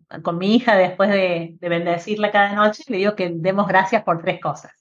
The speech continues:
Ella da gracias por los juguetes. <laughs> Como que todavía no se da cuenta de otras cosas.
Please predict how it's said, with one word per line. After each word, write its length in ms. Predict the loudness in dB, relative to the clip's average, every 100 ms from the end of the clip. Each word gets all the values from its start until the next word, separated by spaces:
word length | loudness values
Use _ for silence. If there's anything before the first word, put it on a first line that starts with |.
| _ _ _ -4
Ella 180 | 2 4
da 100 | 6
gracias 300 | 4 4 2
por 120 | 2
los 140 | -2
juguetes. 640 | -4 -4 -4 -6 -16 -8 -2
<laughs> 500 | 0 0 0 -4 -2
Como 220 | -2 -2
que 80 | -2
todavía 400 | 2 4 6 4
no 100 | 4
se 100 | 2
da 140 | 2
cuenta 200 | 0 -2
de 40 |
otras 180 | -4 -6
cosas. 300 | -6 -8 -8